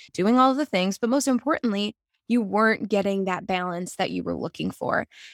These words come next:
And so I love that you did something about it, that you said, "Is this all there is?" I think that's such an important question to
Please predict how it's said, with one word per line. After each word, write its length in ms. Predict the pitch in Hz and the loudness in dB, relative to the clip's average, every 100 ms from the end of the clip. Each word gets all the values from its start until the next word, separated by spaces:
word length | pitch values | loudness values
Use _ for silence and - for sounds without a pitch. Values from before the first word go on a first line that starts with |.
| - | -2
And 100 | 226 | 4
so 120 | 285 | 4
I 80 | 285 | 6
love 220 | 294 311 | 4 4
that 120 | 480 | 2
you 220 | - 247 180 | 2 2 0
did 200 | 196 185 | -2 0
something 320 | - 269 196 | 2 2 2
about 300 | 165 165 170 | 2 2 2
it, 220 | 180 185 - _ _ _ - | 0 -6 -10 _ _ _ -4
that 320 | 208 226 - | 0 2 0
you 300 | 208 226 226 | -2 -4 -4
said, 380 | - 254 247 - - | 0 2 2 0 -2
"Is 320 | 226 254 - | 0 0 -4
this 340 | 202 196 196 - | -2 -2 -4 -8
all 320 | 190 185 202 | -4 -2 0
there 360 | 185 165 131 85 - | -2 -2 -2 -4 -6
is?" 500 | - - - - - _ _ _ _ _ | -10 -8 -10 -10 -12 _ _ _ _ _
I 80 | 220 | 2
think 220 | 220 269 | 4 4
that's 260 | - 220 - | 2 -2 -2
such 420 | - - 233 - | -10 -8 -8 -6
an 100 | 214 | -6
important 460 | 208 190 190 165 196 | -4 -4 -4 -4 -4
question 420 | - 190 - 202 | -4 -4 -2 -2
to 120 | - | -4